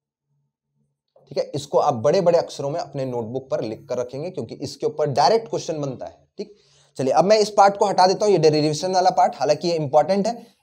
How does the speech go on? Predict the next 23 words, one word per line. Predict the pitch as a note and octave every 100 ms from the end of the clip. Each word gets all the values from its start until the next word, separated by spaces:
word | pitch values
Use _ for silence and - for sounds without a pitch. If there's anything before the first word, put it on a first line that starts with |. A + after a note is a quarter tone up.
| -
इसको | C#3+ F#3
आप | E3
नोट | D#3 F#3 F#3+
करके | - G#3+
रखेंगे | F#3+ G3 G#3+
कि | A3+
ये | A3 F#3+
फॉर्मूला | D#3+ D3+ E3 F3
आया | E3+
है | F3+ A#3+
इस | B3 D3 -
तरीके | F#3+ -
से। | F2 _ _ -
क्यों? | G3 B3+
क्योंकि | G3 D#3 D#3
दोनों | C#3 C#3+
तरफ | C#3
से | C3 F#3+
सेलिंग | - A#2+
प्राइस | G#2 D3
इक्वल | G#2+ - F2+
होगा, | D#2 D#2
ठीक। | G#3 A3